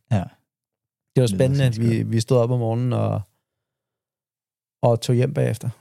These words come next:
Speaker 2: Vi skulle sgu ikke op i bjergene, fordi
Speaker 1: Nej.
Speaker 2: det var vi fandme ikke klar til. Øh, og der var også langt fra der, hvor vi var, til, øh, til der, hvor vi skulle hen.
Speaker 1: Var der
Speaker 2: Så
Speaker 1: nogle tidspunkter, hvor du var, hvor du kom ud i oplevelser, hvor du var,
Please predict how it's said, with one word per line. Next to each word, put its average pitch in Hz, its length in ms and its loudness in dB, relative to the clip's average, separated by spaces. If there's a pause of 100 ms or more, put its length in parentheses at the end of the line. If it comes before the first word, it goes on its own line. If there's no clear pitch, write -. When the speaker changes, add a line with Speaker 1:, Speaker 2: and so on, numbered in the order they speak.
(220)
Speaker 2:
Vi 127 80 0
skulle 127 180 -4
sgu - 140 -2
ikke 120 160 0
op 113 100 -2
i 113 40 -2
bjergene, 110 340 -2
fordi 107 220 0
Speaker 1:
Nej. 113 80 0
Speaker 2:
det 117 140 0
var 113 80 -2
vi 107 120 -4
fandme 113 320 -2
ikke 113 120 -6
klar 131 200 -2
til. 127 200 -6 (520)
Øh, 104 680 -2
og 123 160 0
der 120 60 2
var 107 100 0
også 113 260 2
langt 117 280 -2
fra 110 200 0
der, 110 180 0
hvor 110 140 -2
vi 110 160 0
var, 110 300 0
til, 110 280 -2 (840)
øh, 104 500 0
til 113 140 2
der, 113 100 2
hvor 110 100 0
vi 107 100 -4
skulle - 200 -4
hen. 117 120 0 (380)
Speaker 1:
Var 104 100 4
der 98 120 2
Speaker 2:
Så 95 60 2
Speaker 1:
nogle 113 240 4
tidspunkter, 135 400 0
hvor 113 120 2
du 104 140 -2
var, 92 320 0
hvor 104 100 -2
du 101 140 0
kom 95 140 0
ud 120 160 4
i 117 100 0
oplevelser, 110 340 0
hvor 95 100 -2
du 95 80 -2
var, 87 380 -2